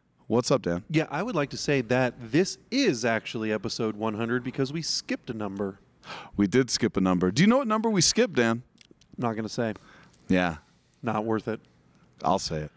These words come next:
Speaker 1: Fuck forty-five.
Speaker 2: Yeah.
Speaker 1: There you go. You can all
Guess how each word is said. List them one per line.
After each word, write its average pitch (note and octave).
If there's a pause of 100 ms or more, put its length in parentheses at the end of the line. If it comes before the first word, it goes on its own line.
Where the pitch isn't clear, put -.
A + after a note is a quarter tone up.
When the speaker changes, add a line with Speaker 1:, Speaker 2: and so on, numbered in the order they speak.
(200)
Speaker 1:
Fuck B2
forty-five. F#2 (180)
Speaker 2:
Yeah. G2+ (960)
Speaker 1:
There E2+
you D#2
go. - (720)
You G#2
can G2
all E2+